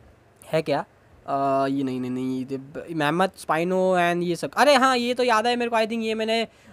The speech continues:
वो केबल्स बनाने के लिए शायद से यूज़ किए थे। हाँ, हाँ, सही है, सही है। ये केबल्स बनाने के मैंने लिए थे। तो चलो ठीक है, अ, अपने पास एक ही है, तो एक ही से हम बहुत सारे ब्लैक पर्ल फार्म करेंगे। अगर आप,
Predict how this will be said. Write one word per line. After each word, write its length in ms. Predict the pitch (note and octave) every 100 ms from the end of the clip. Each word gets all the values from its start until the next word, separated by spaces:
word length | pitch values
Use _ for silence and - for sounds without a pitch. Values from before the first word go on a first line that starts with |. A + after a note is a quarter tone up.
| -
वो 360 | F3 F3+ G#3
केबल्स 280 | G#3 G#3+ A3
बनाने 320 | G3 F#3+ G3
के 100 | G3
लिए 100 | G3+
शायद 220 | F#3+ F3 F3
से 140 | G3
यूज़ 320 | F#3 F#3 F3+
किए 160 | F3+ D#3+
थे। 120 | G3
हाँ, 280 | E3+ E3 D3
हाँ, 240 | C#3 C3
सही 200 | C#3 D3+
है, 60 | C#3+
सही 180 | D3+ B2+
है। 60 |
ये 160 | C#3 E3+
केबल्स 280 | F3 F#3+ F#3
बनाने 320 | F3 F3 F#3
के 120 | F#3
मैंने 400 | F#3 F#3+ F#3 D#3
लिए 280 | D3 D#3 D3+
थे। 160 | F3+
तो 380 | - - - -
चलो 240 | F3+ C4+ C4
ठीक 200 | C#4+ C4+
है, 100 | B3+ - - -
अ, 320 | E3 F3 F3
अपने 180 | G3 B3
पास 120 | B3+
एक 220 | G#3 A3 G#3+
ही 80 | B3+
है, 60 |
तो 80 | B3
एक 200 | A3+ B3+
ही 60 | C4+
से 80 |
हम 160 | C#4+ C#4
बहुत 180 | A3+ B3
सारे 140 | B3+
ब्लैक 200 | A#3 A#3
पर्ल 120 | A#3+
फार्म 180 | A3+ A3+
करेंगे। 220 | G#3 G3
अगर 120 | G#3+
आप, 120 | C#4